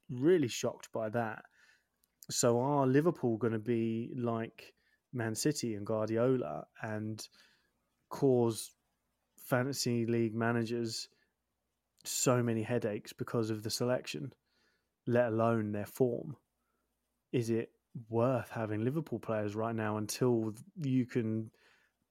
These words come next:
bank on them being back to what we've known them for the last couple of years? 'Cause I'm a bit worried about them. I've got my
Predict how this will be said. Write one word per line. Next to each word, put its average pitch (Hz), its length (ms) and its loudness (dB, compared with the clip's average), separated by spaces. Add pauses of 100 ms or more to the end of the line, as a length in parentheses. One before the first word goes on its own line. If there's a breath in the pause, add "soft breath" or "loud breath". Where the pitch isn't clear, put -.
bank 135 360 2
on 107 200 -4
them 104 300 -2 (1160)
being 117 440 4
back 120 420 2
to 120 100 -4
what 113 220 0
we've 117 220 2
known 113 340 4
them 107 160 -2
for 117 100 -6
the 117 80 -2
last 104 260 -2
couple 113 240 -4
of 107 80 -6
years? - 360 -4 (1080 soft breath)
'Cause 110 160 0
I'm 123 180 6
a 120 60 2
bit 110 200 0
worried 104 260 -2
about 107 240 -2
them. 120 140 -6 (1200 soft breath)
I've 127 200 6
got 139 160 4
my 110 440 0